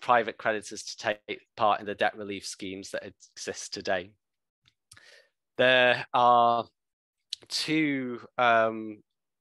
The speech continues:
possible ways this could, um, be done. One is like, um, replicates the twenty ten law and says that, um, private,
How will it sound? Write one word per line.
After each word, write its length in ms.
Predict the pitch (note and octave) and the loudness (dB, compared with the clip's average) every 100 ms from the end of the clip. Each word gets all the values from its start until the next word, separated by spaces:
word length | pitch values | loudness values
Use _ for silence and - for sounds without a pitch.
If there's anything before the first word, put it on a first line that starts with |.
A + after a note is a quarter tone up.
| _ _ | _ _
possible 420 | - D#3 - C3+ A#2+ | 0 0 0 -2 4
ways 400 | A#2+ A#2 A#2 - | 4 4 0 -4
this 180 | - | -8
could, 300 | - B2+ A2+ - - - | -4 -2 -2 -6 -10 -4
um, 280 | A#2 A#2 - | -2 -2 -8
be 120 | A#2+ | -8
done. 360 | A2 A#2+ D3+ G3 _ _ _ _ _ _ - _ | 0 2 2 0 _ _ _ _ _ _ -20 _
One 540 | - B2 C#3 C#3 C3+ B2 | -4 4 6 6 2 -6
is 280 | B2+ A#2 - | -8 -8 -4
like, 400 | A#2 A2+ A2 G#2+ _ - _ _ A#2 | 0 2 2 -2 _ -20 _ _ -10
um, 180 | A2 A2 | -6 -4
replicates 580 | B2 - - A2+ A2 | -4 -6 -8 -6 -6
the 80 | - | -10
twenty 380 | - A#2+ A2+ A2 | -2 0 0 -6
ten 340 | - A2+ G#2+ | -2 -2 -2
law 300 | F#2+ G2 C3+ - - - - | -6 -4 -6 -6 -16 -20 -10
and 120 | A2 | -8
says 240 | G#2 G#2+ - | -2 -2 -2
that, 120 | G#2+ _ | -6 _
um, 200 | - A#2 | -10 -8
private, 600 | G#2 A#2+ A#2 A2 G#2+ - | -2 4 4 4 -2 -6